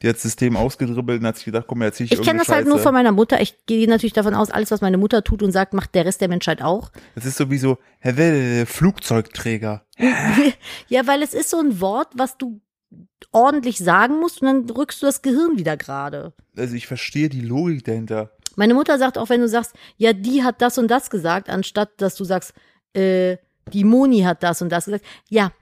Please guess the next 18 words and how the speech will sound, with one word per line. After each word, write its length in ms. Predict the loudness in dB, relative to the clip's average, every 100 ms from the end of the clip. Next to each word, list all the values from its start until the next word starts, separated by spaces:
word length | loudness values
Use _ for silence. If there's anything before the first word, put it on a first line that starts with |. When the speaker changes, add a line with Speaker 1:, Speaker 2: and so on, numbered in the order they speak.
| -14 _ -2
Speaker 2:
die 140 | 0
steht 260 | 0 -2 -2
im 80 | -4
Stall 320 | 0 2 4
und 140 | 2
frisst 320 | 0 -4 -2
Heu.“ 300 | -2 0 -2 -8 _ _ _ _ _ _
Speaker 1:
Das 160 | -10 -8
stimmt, 240 | -6 -6
deine 160 | -4 -4
Mutter. 240 | -2 0
Speaker 2:
Das 140 | 2 4
kennst 260 | 4 2
du, 60 | -2
oder? 340 | 0 0 -2 -4
Speaker 1:
Ja, 220 | -4 -4 -6 -2
der, 120 | -2
ich, 220 | -2 -8